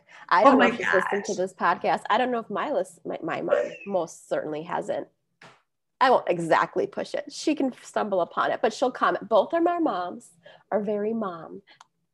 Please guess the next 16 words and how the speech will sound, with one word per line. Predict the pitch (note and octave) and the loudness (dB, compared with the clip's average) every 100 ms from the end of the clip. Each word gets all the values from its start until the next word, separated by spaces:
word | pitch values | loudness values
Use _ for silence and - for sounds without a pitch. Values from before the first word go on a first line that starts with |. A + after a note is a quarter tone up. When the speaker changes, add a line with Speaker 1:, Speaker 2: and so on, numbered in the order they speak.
| _ _ _ _ | _ _ _ _
Speaker 1:
complimentary, | - G#3 G3+ B3 A#3+ - A#3+ A#3+ - - | -10 -8 -6 -6 -6 -8 -8 -8 -10 -14
Speaker 2:
Yeah. | - D4 | -14 -12
Speaker 1:
supportive, | F4+ G#3 G3+ G#3 G3+ G#3 - - - _ - | -12 -4 0 2 0 -2 -4 -10 -16 _ 0
and | G#4+ A#3 G#3+ G3+ - C4+ - A#3+ - - | 2 2 0 -2 -2 -10 -14 -16 -14 -16
Speaker 2:
<laughs> | - - _ G#3 | -16 -20 _ -4
Speaker 1:
we | |
wouldn't | G#3 G3+ G#3+ | 0 0 -2
have | G#3 F#3 | -4 0
it | D#3+ - | -2 0
any | - G3 A3+ B3 C4 _ _ _ _ | -2 -2 -2 -4 -6 _ _ _ _
other | G3+ G3+ G3+ F3+ F3+ F3+ _ _ _ _ _ | -4 -2 -2 -2 -6 -12 _ _ _ _ _
way. | G#3 G3 D3+ C#3+ E3 _ _ _ _ - | -6 -4 -2 -2 -4 _ _ _ _ -16
Speaker 2:
Yeah. | F3 F3 F3 E3+ E3+ E3+ - - - | -10 -6 -6 -6 -6 -10 -14 -20 2
Speaker 1:
Well, | G#3+ A#3+ | 4 6
my | A#3 | 4
darling, | A3 A3 G#3 G#3 | 4 4 4 2